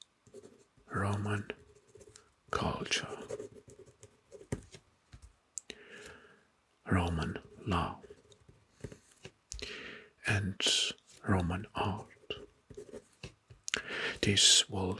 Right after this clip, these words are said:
reshape the, this ha-, would had reshaped the, um,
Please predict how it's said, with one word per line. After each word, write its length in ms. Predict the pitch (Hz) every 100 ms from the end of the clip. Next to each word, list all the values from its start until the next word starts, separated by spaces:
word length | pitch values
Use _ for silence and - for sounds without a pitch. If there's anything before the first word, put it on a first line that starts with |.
| - -
reshape 1120 | 113 110 113 - - 123 110 - - _ - - - _ _ _ -
the, 380 | 95 87 92 107 - - _ _ _ _ _ _ _ _ - - - - _ -
this 160 | -
ha-, 220 | - - - _ - - - _ - -
would 200 | 104 85
had 420 | - - - -
reshaped 800 | - - - 90 - - - - _ _ _ -
the, 120 | -
um, 340 | 90 87 87